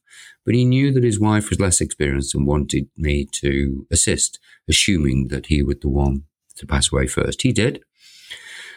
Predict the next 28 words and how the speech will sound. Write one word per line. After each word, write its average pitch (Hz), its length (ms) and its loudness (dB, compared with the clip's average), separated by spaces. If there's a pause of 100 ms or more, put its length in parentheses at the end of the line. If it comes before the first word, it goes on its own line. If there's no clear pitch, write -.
(240)
And 92 600 2
we 92 200 2
were 90 120 2
able 87 260 0
to 87 180 0
help 82 360 0
his 78 260 0
widow 80 420 0 (140)
go 69 160 0
forward. 62 500 -4 (560)
And 95 180 2
we 95 100 2
were 92 60 2
able 92 240 2
to 85 120 0
help 78 320 -2
them 73 500 -2 (300)
make 156 220 0
sure 92 220 2
they 87 120 -2
got - 260 -2
the 82 100 2
right 73 240 2
sort - 200 0
of 67 80 2
will 65 260 2
sorted 69 480 0
out 65 280 -2